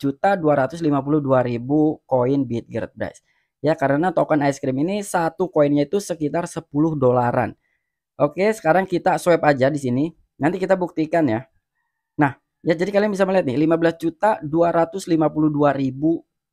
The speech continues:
koin BitGet Brace yang gue dapatkan hasil dari meng-add likuiditas atau menyediakan likuiditas di dex ice cream swipe dot com. Oke, langsung kita confirm swipe.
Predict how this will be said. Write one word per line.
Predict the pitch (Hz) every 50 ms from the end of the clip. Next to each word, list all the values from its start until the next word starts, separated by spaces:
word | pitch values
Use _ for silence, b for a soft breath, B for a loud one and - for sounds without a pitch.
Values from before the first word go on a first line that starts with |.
| _ _ -
koin | 139 139 139 147 151 156
BitGet | 139 131 131 - - 127 123 123 - 135
Brace | 127 127 - 123
yang | 123 123
gue | 123 123 120
dapatkan | 117 - 123 127 - 170 175 180 160 -
hasil | 160 170 - - - 196 202 202 190
dari | 180 165 147 139 160 170 175
meng-add | 165 151 147 - - _ - 180 175
likuiditas | 165 165 156 151 139 139 135 131 131 131 160 165 -
atau | 135 135 175
menyediakan | 165 160 147 143 139 127 127 127 - - 175 180 180 185 185 - _ _ _ _ _
likuiditas | - - 233 226 226 220 214 220 220 254 247 180 -
di | 160 160 180 180 160
dex | 151 170 165 165 -
ice | - 127 131 -
cream | - 143 147 147
swipe | - - 117 113
dot | - 120 117 107 - - -
com. | 107 80 - b b b b b b b -
Oke, | 208 226 214
langsung | 208 208 208 220 214
kita | 202 208 208
confirm | 202 - - 190 180 180 185 180 175 175
swipe. | 175 - - 175 151 131 147